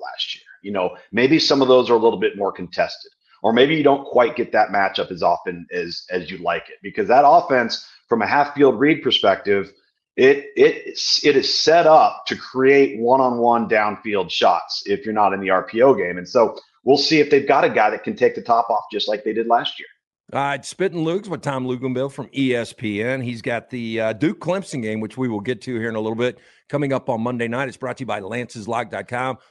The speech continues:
Speaker 2: Football season's here. If you wanna win, jump on board. Going into year number nine,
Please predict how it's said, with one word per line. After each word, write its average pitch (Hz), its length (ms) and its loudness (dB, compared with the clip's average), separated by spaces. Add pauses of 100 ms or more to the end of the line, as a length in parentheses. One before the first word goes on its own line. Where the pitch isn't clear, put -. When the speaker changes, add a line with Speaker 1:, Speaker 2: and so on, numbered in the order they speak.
(120)
Speaker 2:
Football 127 340 -4
season's 117 400 -10
here. 135 180 -4
If 131 100 -8
you 110 80 -8
wanna 127 260 -2
win, 131 240 -4
jump 123 260 -8
on 120 120 -6
board. 123 260 -2
Going 131 220 -4
into 127 200 -6
year 117 300 -4
number 127 220 -6
nine, 131 380 -6